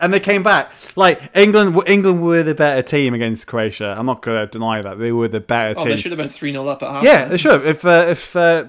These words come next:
Speaker 1: what's his face? Kane squared it,
Speaker 2: Squared it to
Speaker 1: squared it to
Speaker 2: Sterling.
Speaker 1: Sterling, they would have won. They would have won.
Speaker 2: <laughs>
Speaker 1: Um, but they didn't, did they?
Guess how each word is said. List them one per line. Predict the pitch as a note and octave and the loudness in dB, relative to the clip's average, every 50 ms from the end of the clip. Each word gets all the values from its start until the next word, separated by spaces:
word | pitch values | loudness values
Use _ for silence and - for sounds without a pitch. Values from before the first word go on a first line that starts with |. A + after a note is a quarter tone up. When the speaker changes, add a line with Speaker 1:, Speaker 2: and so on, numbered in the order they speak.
| - - | -12 -14
Speaker 1:
what's | - F3 - - | -14 -12 -12 -12
his | D3+ - | -10 -4
face? | - C3+ A#2+ - | -2 -2 -2 -4
Kane | - - G#3 D3 D3 C#3 | -4 -2 -2 0 0 -2
squared | - - D#3+ D3+ C#3+ | -4 0 0 2 2
it, | C#3+ | 0
Speaker 2:
Squared | A2+ - - D3 B2 B2 | -2 -6 -8 -8 -8 -6
it | B2 | -6
to | A#2 | 0
Speaker 1:
squared | - F#3+ F3+ E3+ D#3+ | 4 4 6 6 4
it | |
to | - C3 | 2 2
Speaker 2:
Sterling. | F3 F#3 F3+ E3 C3+ | 2 4 4 4 4
Speaker 1:
Sterling, | C#3 D#3+ G#3+ C#4+ | 2 0 0 0
they | G#3 E3+ | 0 0
would | E3 F3+ A3 G#3+ | 0 0 0 0
have | A3+ | 0
won. | F4 F#4+ E4 A3+ G#2 G2+ _ - | 0 0 0 -2 -4 -8 _ -8
They | E3 | -6
would | D#3 F3 | -4 -2
have | |
won. | A3 D#4 D4 A3+ B2+ - _ _ _ _ _ - _ | -2 -2 -2 -4 -6 -8 _ _ _ _ _ -20 _
Speaker 2:
<laughs> | - D3+ - - - G3 D#3+ C#3+ | -20 -18 -16 -10 -6 -6 -4 -2
Speaker 1:
Um, | D3+ D3+ D#3+ D#3+ D#3+ D#3 D3 C#3 | 0 0 2 2 2 0 -2 -4
but | - F3 | -4 -6
they | F3 | -4
didn't, | E3 A#3 C4 G#3+ C#3 C3 | -2 -2 -2 -2 -2 -4
did | F#3 G3+ | -2 0
they? | D#3+ A#2+ A2+ G#2+ A2 | 0 0 0 -4 -8